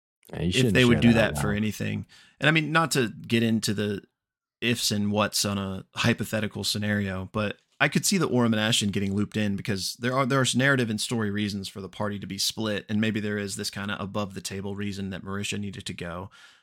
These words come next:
Speaker 2: Um, but it's not like, "Hey, ninety-five percent of Bell's Hells got teleported here and Laudna got teleported over there." Like,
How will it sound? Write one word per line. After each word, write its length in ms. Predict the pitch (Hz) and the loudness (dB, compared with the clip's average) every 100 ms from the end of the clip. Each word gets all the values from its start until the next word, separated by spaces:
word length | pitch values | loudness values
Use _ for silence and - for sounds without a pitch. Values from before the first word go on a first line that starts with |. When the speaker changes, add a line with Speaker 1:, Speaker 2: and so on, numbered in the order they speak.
| _ | _
Speaker 2:
Um, 240 | 98 101 98 | -4 -2 -2
but 100 | 101 | -2
it's 160 | 107 | 0
not 140 | 113 101 | 0 0
like, 160 | 107 | -2
"Hey, 420 | 131 139 127 104 98 _ _ _ _ _ _ _ _ _ _ | 2 2 2 0 -2 _ _ _ _ _ _ _ _ _ _
ninety-five 600 | 113 107 127 131 135 127 | 0 4 6 6 6 4
percent 260 | 120 - 127 | 4 4 4
of 60 | |
Bell's 240 | 117 127 117 | 4 4 4
Hells 220 | 123 117 | 4 4
got 180 | 120 110 | 2 2
teleported 480 | 123 120 123 123 110 | 4 4 4 2 2
here 280 | 120 120 | 4 4
and 320 | 113 104 104 - | 4 2 0 0
Laudna 420 | 113 117 117 113 | 2 4 4 2
got 260 | 113 113 - | 0 -2 -2
teleported 460 | 113 110 117 107 | -4 -2 -2 0
over 200 | 107 104 | 0 0
there." 320 | 101 107 101 | 0 0 0
Like, 360 | 98 98 92 - | -2 -6 -8 -14